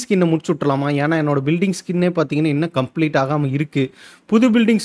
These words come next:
ஸ்கின்னெல்லாம் விட்டுருக்காங்க ப்ரோ. But இதை விட நான் சூஸ் பண்ணியிருக்கிற வெள்ளை கலர் ஸ்கின் தான் பாத்தீங்கன்னா எனக்கு ரொம்ப பிடிச்சிருக்கு. இந்த ஸ்கின்னு தான் பாத்தீங்கன்னா நல்லா இருக்கு பாக்கறதுக்கு. எனக்கு இப்போதைக்கு இந்த கேட்டு, நெக்ஸ்ட் பாத்தீங்கன்னா இது ஒண்ணு, அதுக்கடுத்து இது ஒண்ணு கிடைச்சதுன்னா போதும் ப்ரோ. மத்த எல்லாமே இருக்கு ஓரளவுக்கு.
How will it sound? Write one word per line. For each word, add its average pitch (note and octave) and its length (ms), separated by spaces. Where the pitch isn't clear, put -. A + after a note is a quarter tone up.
ஸ்கின்னெல்லாம் G#3 380
விட்டுருக்காங்க F3+ 460
ப்ரோ. F#3 360
But F3+ 180
இதை F#3+ 280
விட G#3 520
நான் F3+ 360
சூஸ் G#3+ 180
பண்ணியிருக்கிற F#3+ 400
வெள்ளை E3+ 260
கலர் F3 300
ஸ்கின் D#3+ 180
தான் E3 220
பாத்தீங்கன்னா D3 400
எனக்கு C#3 140
ரொம்ப C#3 260
பிடிச்சிருக்கு. D3 500
இந்த C#3 180
ஸ்கின்னு E3 260
தான் E3+ 200
பாத்தீங்கன்னா D#3 340
நல்லா C#3 240
இருக்கு D3+ 220
பாக்கறதுக்கு. C#3 440
எனக்கு D3+ 260
இப்போதைக்கு F3+ 420
இந்த D#3+ 100
கேட்டு, F#3 680
நெக்ஸ்ட் D#3 300
பாத்தீங்கன்னா F3 380
இது F3+ 160
ஒண்ணு, A3 460
அதுக்கடுத்து D#3 400
இது E3 260
ஒண்ணு D#3+ 60
கிடைச்சதுன்னா D#3 580
போதும் D#3+ 380
ப்ரோ. D#3+ 160
மத்த C#3+ 240
எல்லாமே D#3 440
இருக்கு E3+ 300
ஓரளவுக்கு. D#3 640